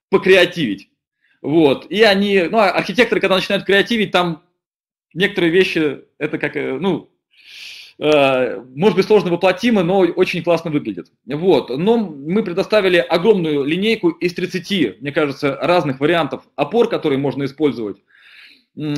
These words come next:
вот. И, ну, вот вы видите, вот слева девушка в красном, э, кто следит за нашими ново-, новостями, это Надежда, она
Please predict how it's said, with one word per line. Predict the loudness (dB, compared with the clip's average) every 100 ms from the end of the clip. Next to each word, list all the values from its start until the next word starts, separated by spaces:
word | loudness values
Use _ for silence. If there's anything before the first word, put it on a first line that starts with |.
| -2
вот. | 4 2 2 -8
И, | -4 -2 0
ну, | 2
вот | 2
вы | 0
видите, | -4 -4 -2
вот | -4 -6
слева | 0 2 2
девушка | 2 0 -4
в | -4
красном, | 0 0 0 -6 -6
э, | -4 -4 -6 -4
кто | 0 2 0
следит | -2 -4 -4
за | -2
нашими | -6 -6
ново-, | -6 -6 -6
новостями, | -6 -6 -4 -4 -4
это | -6
Надежда, | -6 -2 2 0 0 -4 -2
она | -4 -4 -4